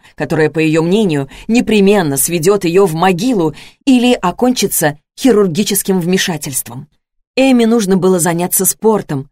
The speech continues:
подышать воздухом, вдохновиться чем-нибудь, кого-нибудь полюбить, встречаться с людьми, жить.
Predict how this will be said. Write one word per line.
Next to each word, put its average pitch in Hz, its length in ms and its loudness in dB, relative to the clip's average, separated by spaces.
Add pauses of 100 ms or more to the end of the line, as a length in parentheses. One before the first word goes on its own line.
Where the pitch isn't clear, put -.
подышать 151 460 -2
воздухом, 156 640 -2 (160)
вдохновиться 165 760 -2
чем-нибудь, 156 600 -2 (220)
кого-нибудь 160 500 -2
полюбить, 151 600 -2 (140)
встречаться 214 600 -2
с 196 100 -2
людьми, 170 500 -2 (100)
жить. 165 520 -4